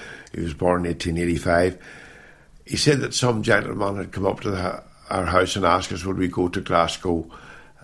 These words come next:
uh, you know, uh, the following July, which was about, about seventeen months ahead of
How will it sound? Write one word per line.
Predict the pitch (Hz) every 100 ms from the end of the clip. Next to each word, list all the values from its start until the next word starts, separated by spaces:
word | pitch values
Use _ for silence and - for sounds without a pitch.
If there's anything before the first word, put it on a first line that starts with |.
| -
uh, | 101 82 87 87 - - _ _ _ _ - - - _ - _ - - - - - - - -
you | 107
know, | 92 90
uh, | - 90 95
the | 87
following | - 98 95 92 85 78
July, | 92 85 87 101
which | 98 95 -
was | 85
about, | 85 85 82 - - - - - - - - _ - - _ -
about | - 92 - - -
seventeen | - 117 110 110 104 101
months | 90 95 101
ahead | 101 92 92
of | 90 - -